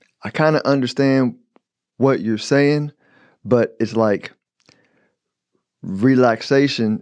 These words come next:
is the key to allow more, right? And so if, so just automatically, if you are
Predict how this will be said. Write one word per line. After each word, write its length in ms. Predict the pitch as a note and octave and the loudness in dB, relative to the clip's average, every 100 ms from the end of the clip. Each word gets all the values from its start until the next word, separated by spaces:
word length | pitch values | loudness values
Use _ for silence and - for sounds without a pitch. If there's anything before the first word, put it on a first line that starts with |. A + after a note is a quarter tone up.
| _ A2+ | _ -2
is 180 | A2 | 0
the 100 | G2+ | -2
key 240 | F#2+ A#2+ A2+ | -2 -2 -2
to 200 | A#2 F#2+ | -2 -2
allow 320 | G2+ F#2+ F#2+ | -2 -2 -2
more, 460 | G2 A2+ F2 E2+ _ | -2 -2 -4 -10 _
right? 280 | G2+ G#2 - | -4 -4 -4
And 100 | G#2 | -6
so 220 | - G#2 - | -4 -2 0
if, 280 | A2 G2+ _ _ - _ _ - - | -2 -4 _ _ -20 _ _ -20 -6
so 160 | B2+ | -2
just 220 | A#2 A#2 - - | 0 -2 -4 0
automatically, 840 | C#3+ C3+ B2 C3 A#2+ G#2+ G2 G#2+ _ _ _ _ - | 0 2 0 0 0 -4 -10 -10 _ _ _ _ -2
if 220 | B2 A2+ | -2 0
you 260 | B2 C#3 - | 0 0 0
are 540 | A#2 A2+ A2 G#2 A2+ | 0 0 0 -2 -6